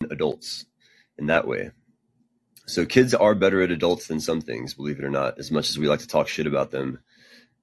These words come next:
Uh, they are more evolved than we are. <laughs> And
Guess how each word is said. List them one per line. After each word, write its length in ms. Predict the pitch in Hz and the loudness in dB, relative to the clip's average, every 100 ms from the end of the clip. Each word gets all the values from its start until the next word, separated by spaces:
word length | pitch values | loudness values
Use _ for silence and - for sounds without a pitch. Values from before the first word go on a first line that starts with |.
| - | -2
Uh, 200 | 76 76 | 0 2
they 240 | 71 80 | 2 2
are 520 | 78 85 82 82 80 - | 4 6 6 4 2 -4
more 640 | 80 80 80 80 78 73 - _ _ _ | -4 0 2 2 2 -2 -14 _ _ _
evolved 480 | 92 80 80 85 90 | -6 4 6 6 4
than 220 | 90 92 | 2 4
we 120 | 92 | 6
are. 260 | 95 98 104 - | 6 6 2 0
<laughs> 60 | 123 - - - - - - - - - - - _ _ _ - 196 196 180 - - | 0 2 0 0 -2 0 -2 -2 -6 -8 -8 -10 _ _ _ -6 -2 -2 -4 -8 -6
And 800 | - 87 90 90 90 87 85 85 | 2 6 6 6 4 2 0 -6